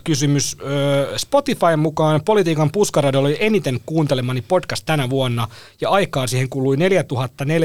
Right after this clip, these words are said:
neljäsataakuusikymmentäyksi minuuttia. Pitääkö olla huolissaan? No, mä voin vastata Elinalle joko itseni tai kaikkien puolesta.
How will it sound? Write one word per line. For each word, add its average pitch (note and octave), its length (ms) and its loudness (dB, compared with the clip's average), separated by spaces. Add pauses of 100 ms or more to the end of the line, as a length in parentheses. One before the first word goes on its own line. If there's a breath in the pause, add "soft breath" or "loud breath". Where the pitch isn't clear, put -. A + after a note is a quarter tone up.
(360)
neljäsataakuusikymmentäyksi C3+ 880 -2
minuuttia. A2+ 640 -2 (400 loud breath)
Pitääkö C#3 460 0
olla B2 260 0
huolissaan? A#2 800 -2
No, C3 220 -8
mä D3+ 100 0
voin E3+ 140 4
vastata D#3 320 2
Elinalle D3 420 0 (720)
joko C#3+ 360 -2
itseni C#3+ 380 -2
tai A#2+ 180 -4
kaikkien C3+ 460 0
puolesta. B2 480 -4